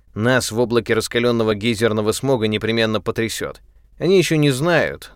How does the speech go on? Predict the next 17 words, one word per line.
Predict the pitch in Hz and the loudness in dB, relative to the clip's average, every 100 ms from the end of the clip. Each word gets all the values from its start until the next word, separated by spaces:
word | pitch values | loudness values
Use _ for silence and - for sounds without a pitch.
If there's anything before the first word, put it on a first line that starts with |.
| - | -6
но | 110 | -2
местный | 113 123 - 117 | 2 0 0 -2
пар | - 139 | 2 2
своим | 117 110 107 | 2 0 -2
составом | - 110 - 135 123 | -2 -4 0 2 2
реально | 113 117 123 123 | 4 4 4 4
может | 123 123 117 117 | 2 2 2 -2
повредить | 127 120 131 147 151 - | 0 0 0 0 -4 -4
технику. | - 82 - 55 - - - _ _ - _ _ _ _ _ _ | -6 -6 -8 -18 -18 -20 -20 _ _ -20 _ _ _ _ _ _
Скажем | - - 147 147 135 | -8 0 2 2 0
так, | 76 - - - - _ _ - - | -6 -8 -14 -20 -20 _ _ -20 -14
утверждая, | 165 180 160 156 147 | -4 0 2 4 4
что | 123 - | 4 2
она | 127 127 | 2 2
выдержит, | 127 180 120 95 107 | 0 0 0 0 -2
чисто | - 170 147 151 | -4 -4 0 -2
предположил, | - 143 - 147 143 143 123 62 | -2 -4 -2 0 2 0 -2 -8